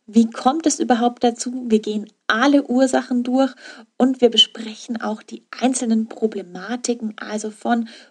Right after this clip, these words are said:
Brustschmerzen über Akne bis hin zu Blähbauch, all diese verschiedenen Symptome, die auftreten können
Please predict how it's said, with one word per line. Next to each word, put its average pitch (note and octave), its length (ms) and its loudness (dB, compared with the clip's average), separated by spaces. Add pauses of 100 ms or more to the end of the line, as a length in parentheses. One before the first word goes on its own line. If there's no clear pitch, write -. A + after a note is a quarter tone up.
(160)
Brustschmerzen A3+ 1000 0
über A#3 240 0 (120)
Akne A3+ 580 4
bis A3 200 -8
hin A3 200 0
zu A#3 220 -4 (600)
Blähbauch, A3+ 920 6 (280)
all C4+ 140 4
diese A#3+ 280 2
verschiedenen A#3+ 800 0
Symptome, B3 720 0
die A3+ 220 -4
auftreten C#4 680 -4
können C4+ 340 -4